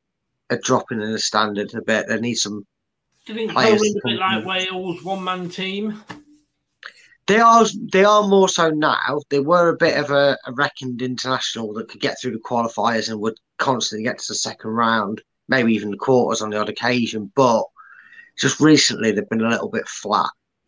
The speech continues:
Speaker 1: I think they need a new breath of youngsters that are gonna come from their own national side, make it i-, into the national side. Um, and we might see them, you know,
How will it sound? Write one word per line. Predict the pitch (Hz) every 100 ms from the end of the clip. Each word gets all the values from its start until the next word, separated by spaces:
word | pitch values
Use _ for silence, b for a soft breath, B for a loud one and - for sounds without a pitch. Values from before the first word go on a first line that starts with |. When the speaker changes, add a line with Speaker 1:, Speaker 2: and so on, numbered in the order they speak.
| _ -
Speaker 1:
I | 120
think | 135
they | 135
need | 143 139 127
a |
new | 127 139 139 117 _
breath | 131 117 -
of | 123 110 -
youngsters | 120 131 123 - 123 117
that | 113
are | 117
gonna | 113 110
come | - 123
from | 113 117 110 110 _
their | - 113
own | 120
national | 117 107 - 107
side, | - 104 110 104
make | 113 117 -
it | 120 - b b b _
i-, | 131
into | 123 127 110 -
the | 110 113
national | 113 - 101
side. | 101 110 107 110 - _ _ b b b _ -
Um, | 113 117 110 98 - _ _ _ _ _ _
and | 135
we | 139
might | 143 135 135
see | -
them, | 123 117 104 - _ _ _ _
you | -
know, | 127 104